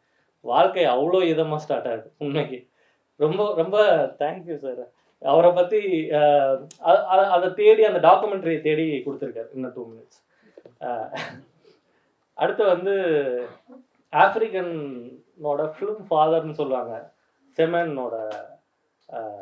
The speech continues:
ஆட்டோபயோகிராஃபி மாதிரி அதுவும் ஒரு டாக்குமெண்ட்ரி தான். அந்த டாக்குமெண்ட்ரி வந்து, அ, ஒரு கலை, அ, ஒரு நாட்டோட வளர்ச்சிக்கு, ஒரு நாட்டோட,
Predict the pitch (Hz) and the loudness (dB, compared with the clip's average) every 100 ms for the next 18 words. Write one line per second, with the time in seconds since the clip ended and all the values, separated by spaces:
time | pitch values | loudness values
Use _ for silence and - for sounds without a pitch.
0 | 95 87 _ _ - 147 156 160 135 131 | -18 -20 _ _ -4 0 2 2 2 0
1 | 127 123 123 123 127 120 117 147 - 135 | -2 -8 -10 -8 -8 -8 -10 -12 -6 -4
2 | 165 175 147 135 127 147 135 123 123 113 | -2 0 0 0 -2 -2 -10 -12 -14 -12
3 | 131 - 135 123 135 185 190 170 147 135 | -12 -12 -10 -2 0 0 -2 -8 -8 -8
4 | 127 123 123 202 - _ _ _ _ - | -10 -10 -10 -10 -12 _ _ _ _ -8
5 | 135 131 123 123 170 160 - 160 190 220 | -2 -2 0 2 2 2 0 2 2 -2
6 | - _ _ _ _ - 135 135 127 120 | -10 _ _ _ _ -2 2 2 2 -2
7 | 113 113 - _ 156 160 165 147 156 180 | -4 -8 -14 _ 2 2 2 -2 0 2
8 | 254 254 214 196 190 156 147 175 214 208 | 2 2 0 2 2 4 2 2 0 -4
9 | - 131 143 151 139 135 131 143 202 202 | -14 -10 -10 -8 -8 -8 -2 0 -2 -2
10 | 175 143 156 170 | -2 0 0 -2